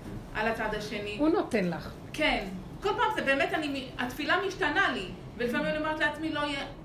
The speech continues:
Speaker 1: זו הסמכות, זה האמא, זה מה יש."
Speaker 2: נכון.
Speaker 1: רק אני מנסה לפעול עם מה שפחות רגש, כאילו, תחזיק אותי כאילו, כי אם לא, אני מסוכנת. אתה יודע שעשית אותי מסוכנת,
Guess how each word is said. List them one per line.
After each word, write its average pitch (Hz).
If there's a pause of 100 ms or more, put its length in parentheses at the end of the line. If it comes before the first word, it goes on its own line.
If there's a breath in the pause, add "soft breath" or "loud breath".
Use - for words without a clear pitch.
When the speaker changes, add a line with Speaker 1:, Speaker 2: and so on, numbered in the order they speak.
(160)
Speaker 1:
זו 320
הסמכות, 302
זה 320
האמא, 311
זה 294
מה 277
יש." 349
Speaker 2:
נכון. - (460 loud breath)
Speaker 1:
רק 440 (220)
אני 285
מנסה 302 (120)
לפעול 349 (160)
עם 320
מה 440
שפחות 392
רגש, 294
כאילו, 285 (680 loud breath)
תחזיק 339
אותי 480
כאילו, 403 (400)
כי 269
אם 277
לא, 285
אני 254 (100)
מסוכנת. 226 (120)
אתה 214
יודע 220
שעשית 233
אותי 208 (100)
מסוכנת, 196